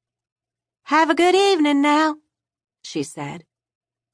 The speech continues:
She reckoned he'd bolster his memory of his courage the farther he got away from her and have a good story to tell his wife and little ones by the time he got home for supper.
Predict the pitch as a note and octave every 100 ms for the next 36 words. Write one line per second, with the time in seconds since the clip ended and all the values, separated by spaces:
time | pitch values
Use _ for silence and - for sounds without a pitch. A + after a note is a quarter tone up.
0 | _ - - C#4 D4 D#4 E4 E4 D4 -
1 | C4+ A3+ - D3+ G3 F3 D#3 D3 F3+ G3
2 | D#3+ D3 D3 D3+ - - F3 D3+ D#3 D#3
3 | - F3 E3+ D3 D3+ D3+ F3+ D3 C#3+ G3
4 | F#3 D3 C#3 C#3 D#3 F#3 D3+ D#3 C3+ -
5 | G#3+ F3 - - - G#3 A3 F#3+ E3+ E3
6 | G#3+ G#3+ F#3 F3 A3 A3+ F#3+ F#3 A#3 F#3+
7 | D#3 D#3 F3 D3 D3+ - F3+ E3 D#3+ E3
8 | E3 E3+ E3+ E3+ D#3+ F#3 F3+ G3 A3